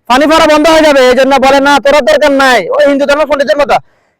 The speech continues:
হ্যাঁ, দ-, এদের দ-, কিতাব ধরবে না, আমাদের ধর্মীয় পাপ হবে।" আর আমাদের মুসলিম ধর্মের ধর্ম ব্যবসা এটা বলতেছে,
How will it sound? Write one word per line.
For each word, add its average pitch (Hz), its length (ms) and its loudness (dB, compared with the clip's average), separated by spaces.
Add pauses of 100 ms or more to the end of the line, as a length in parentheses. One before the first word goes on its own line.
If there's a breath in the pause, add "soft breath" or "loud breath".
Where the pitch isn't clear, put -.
(160)
হ্যাঁ, 339 300 2
দ-, 320 160 -4
এদের 311 360 2
দ-, 320 220 0
কিতাব 302 300 -2
ধরবে 320 240 0
না, 339 260 2
আমাদের 277 320 0
ধর্মীয় 277 340 0
পাপ 294 360 -2
হবে।" 320 480 2 (360)
আর 208 140 0
আমাদের 277 400 0
মুসলিম 285 340 -2
ধর্মের 311 280 0
ধর্ম 285 220 0
ব্যবসা 269 240 2
এটা 302 100 0
বলতেছে, 302 420 0